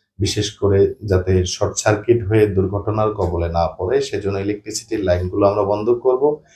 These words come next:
এসি লাইন বন্ধ করব, পানির টেপ বন্ধ করব, এবং আমরা গ্যাসের লাইন, গ্যাসের চুলা এগুলো সুন্দরভাবে চেক করব, ফ্রিজের লাইনগুলো চেক করব, যাতে, আহ, সুন্দরভাবে চেক করে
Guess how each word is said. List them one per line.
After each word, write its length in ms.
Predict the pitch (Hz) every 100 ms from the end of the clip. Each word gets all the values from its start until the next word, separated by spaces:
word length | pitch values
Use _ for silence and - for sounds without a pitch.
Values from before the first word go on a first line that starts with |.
| _ _ _ -
এসি 320 | - - 143
লাইন 340 | 139 92 87 85
বন্ধ 240 | 90 92
করব, 540 | 101 113 117 127 147 - _ -
পানির 360 | 107 107 110 113
টেপ 180 | 123 117
বন্ধ 260 | 113 101 104
করব, 580 | 110 120 117 139 156 - _ _
এবং 280 | 98 101 104
আমরা 280 | 98 101 104
গ্যাসের 460 | 95 107 104 - 120
লাইন, 420 | 104 98 98 95
গ্যাসের 340 | 92 - 104
চুলা 400 | - 107 98 98 -
এগুলো 340 | 95 90 90
সুন্দরভাবে 640 | 90 - 92 92 101 98 95
চেক 260 | 104 101
করব, 380 | - 110 117 131 - _ _
ফ্রিজের 320 | 113 113 117
লাইনগুলো 440 | 101 90 85 85 92
চেক 220 | - 95 -
করব, 260 | 101 113 110
যাতে, 360 | 107 120 117 -
আহ, 100 | - - -
সুন্দরভাবে 720 | - 139 135 156 143 143 151
চেক 280 | 135 123 -
করে 300 | 143 165 185